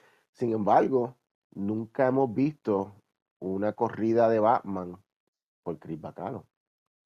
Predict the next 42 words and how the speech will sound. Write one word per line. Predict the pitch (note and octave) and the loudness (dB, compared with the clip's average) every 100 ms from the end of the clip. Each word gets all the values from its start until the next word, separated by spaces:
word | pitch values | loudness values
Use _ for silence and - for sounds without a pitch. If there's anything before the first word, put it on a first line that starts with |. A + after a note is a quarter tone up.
| _ _ _ _ | _ _ _ _
Y, | F#2+ F#2 | -4 -2
eh, | F2+ F2 F2 E2 | -2 -2 -4 -4
él | F#2 | -6
es | G2 | -4
uno | G#2 | -2
de | G#2+ | -2
mis | G#2+ | -2
artistas | G#2+ F2+ F#2+ - G2 F#2 | -4 -6 -8 -6 -6 -2
favoritos, | G2+ A#2 A2 | -2 -2 -4
así | F#2+ | -6
que | F#2+ F2+ | -8 -8
si | - F#2 | -8 -8
yo | |
fuera | - A2+ B2+ - | -6 0 0 2
a, | A#2+ | 2
a, | A2+ - G#2+ A2 - | 2 2 2 2 0
a | G#2 | -2
escribir, | G2+ - G2+ G2+ A2 A#2 A#2+ A2+ _ _ _ _ _ - | -4 -4 -2 2 2 0 -2 -6 _ _ _ _ _ -2
eh, | G2 F#2+ F#2 F2+ F2+ E2+ | 0 2 2 0 -2 2
Batman, | A2 - G2 F#2 F#2 G2+ - | 4 2 0 -8 -8 -14 -12
el | E2+ | -8
título, | A#2 A#2 G2+ F#2 | -6 -4 -4 -4
pues | - E2+ | -8 -8
yo | E2 | -10
escogería | - F#2 F2 F#2 F#2 F2 - - | -10 -6 -4 -4 -4 -6 -12 -10
a | F2 | -10
Chris | - E2 D2+ | -6 -8 -8
Bacalo. | E2 - D2+ C#2+ | -10 -8 -8 0
Pero | - B2+ | 6 8
ese | C3 F3+ | 8 8
no | D#3+ | 8
es | F3+ | 6
el | E3 | 6
título, | F#3+ G3 D3+ | 4 6 4
fi-, | - A#2+ | 2 -2
interesantemente | B2 A2+ B2+ - B2+ C#3 C#3 C3+ B2 | -2 0 0 0 -4 -2 -4 -4 -4
no | A2 | -4
es | |
el | A2+ | -4
título | B2 A#2+ A2+ | -4 -4 -4
que | A2+ | -6
escogí | - A2 A#2 | -8 -6 -6